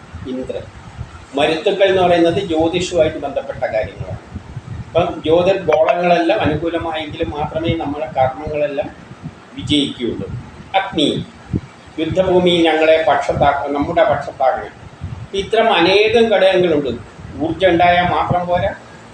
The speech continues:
ബോംബ് ഉണ്ടായാൽ മാത്രം പോരാ, അതിന് കാലവും നമ്മളെ സമയവും നല്ലതായിരിക്കണം. നമ്മൾ കാലത്തിനനുസരിച്ചാണ് നമ്മൾ, ആ കാലത്തിൻ്റെ പക്ഷത്താണ് നമ്മൾ നിൽക്കുന്നത്. അതുകൊണ്ടാണ് വിഷ്ണു കൊണ്ട് ഉദ്ദേശിക്കുന്നത്. വിഷ്ണു ഇന്നത്തെ കാലത്തിൻ്റെ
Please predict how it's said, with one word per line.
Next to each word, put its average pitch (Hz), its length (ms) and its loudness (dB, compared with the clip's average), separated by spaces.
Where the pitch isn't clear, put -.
ബോംബ് 156 280 4
ഉണ്ടായാൽ 165 400 2
മാത്രം 156 320 -2
പോരാ, 170 300 0
അതിന് 160 280 2
കാലവും 165 520 4
നമ്മളെ 160 320 4
സമയവും 156 500 0
നല്ലതായിരിക്കണം. 160 920 0
നമ്മൾ 175 380 2
കാലത്തിനനുസരിച്ചാണ് 208 1400 2
നമ്മൾ, 180 260 2
ആ 175 320 2
കാലത്തിൻ്റെ 220 480 0
പക്ഷത്താണ് 196 560 2
നമ്മൾ 180 260 -2
നിൽക്കുന്നത്. 165 360 0
അതുകൊണ്ടാണ് 180 460 0
വിഷ്ണു 165 340 -4
കൊണ്ട് 175 220 0
ഉദ്ദേശിക്കുന്നത്. 147 600 -6
വിഷ്ണു 139 340 -6
ഇന്നത്തെ 180 720 -2
കാലത്തിൻ്റെ 180 800 0